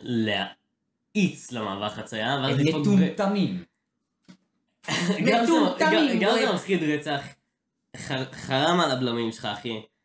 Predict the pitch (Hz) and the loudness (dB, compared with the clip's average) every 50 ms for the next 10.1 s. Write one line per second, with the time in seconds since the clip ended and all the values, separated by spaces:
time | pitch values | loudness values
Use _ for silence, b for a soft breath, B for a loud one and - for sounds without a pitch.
0 | _ _ _ _ _ - 107 110 117 117 120 143 151 160 156 160 160 - _ _ | _ _ _ _ _ -12 -8 -4 -4 0 0 2 2 2 0 -2 -4 -10 _ _
1 | _ _ _ _ _ - 147 135 131 120 147 135 131 131 131 135 139 139 208 202 | _ _ _ _ _ -16 -14 -10 -6 -2 -2 0 0 0 -2 -2 -2 0 0 0
2 | 196 180 165 147 135 139 151 160 151 151 156 170 185 - _ _ _ _ - - | 2 4 4 4 4 4 2 2 0 -2 -4 -6 -10 -14 _ _ _ _ -16 -14
3 | - - - 120 - - - 120 113 113 - - - 214 202 180 185 - 135 123 | -12 -8 -8 -8 -8 -6 -8 -8 -6 -6 -6 -6 -4 -4 -4 -4 -4 -4 -6 -2
4 | 110 127 113 107 107 107 104 101 98 101 98 95 92 92 - - _ - 139 143 | -2 0 0 0 -2 -2 -2 -4 -4 -4 -6 -6 -8 -10 -12 -16 _ -16 -14 -12
5 | 135 139 175 208 175 147 139 135 - 180 185 175 151 143 151 175 170 - - 151 | -10 -8 -6 -4 0 0 0 0 0 0 0 2 2 0 0 -2 -4 -2 -2 -4
6 | 131 127 - - 196 185 170 147 135 120 117 117 120 131 143 143 - 175 175 - | -4 -4 -4 -2 0 0 2 2 2 0 0 0 0 0 0 0 -2 -4 -4 -4
7 | 170 160 156 147 143 143 170 185 185 - - 165 143 139 139 - - 220 220 190 | -2 0 2 2 2 2 2 2 2 0 0 -2 -2 -4 -4 -4 -2 -2 -2 0
8 | 160 143 131 131 135 131 - - _ - - - - 175 156 151 147 147 160 170 | 0 0 0 0 -2 -4 -8 -18 _ -10 -10 -6 -4 -2 0 0 0 0 0 -2
9 | 156 - - - _ _ _ _ _ _ _ _ _ - - - - 120 - - | -4 -6 -12 -18 _ _ _ _ _ _ _ _ _ -20 -16 -12 -10 -10 -10 -10
10 | - 92 | -12 -12